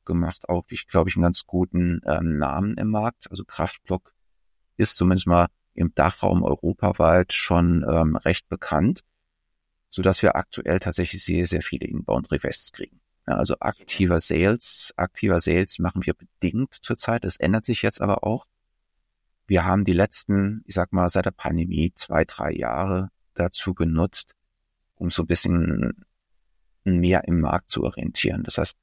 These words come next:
du kannst viele theoretische Vorarbeiten machen, du kannst Marktstudien machen, sagen, hey, das sind die Energiepreise hier, das ist der Gaspreis, hier gibt's noch ein E-T-S-Scheme, da gibt's noch was von der Regierung dazu an Förderung.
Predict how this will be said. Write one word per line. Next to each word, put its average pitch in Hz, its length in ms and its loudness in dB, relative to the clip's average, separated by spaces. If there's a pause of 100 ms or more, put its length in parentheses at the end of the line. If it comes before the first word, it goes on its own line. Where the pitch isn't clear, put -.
du 95 80 -20
kannst 90 280 -2
viele 101 260 0
theoretische 87 500 -2
Vorarbeiten 69 600 -2
machen, 87 140 -6
du 87 60 -6
kannst 80 280 -2
Marktstudien - 520 -4
machen, 85 160 -2
sagen, 82 160 0
hey, 82 220 0
das 82 120 -4
sind 82 100 0
die 67 40 2
Energiepreise 78 680 -2
hier, 90 280 0
das - 160 -4
ist 95 160 -4
der 71 80 2
Gaspreis, 73 680 -2 (580)
hier 101 120 0
gibt's - 240 -2
noch 90 100 2
ein 92 60 0
E-T-S-Scheme, 85 760 -2
da 82 120 2
gibt's - 260 -4
noch 82 200 -2
was 85 160 -4
von 80 160 -2
der 82 100 2
Regierung 80 460 0
dazu 82 380 -2
an 76 120 -4
Förderung. 82 480 -8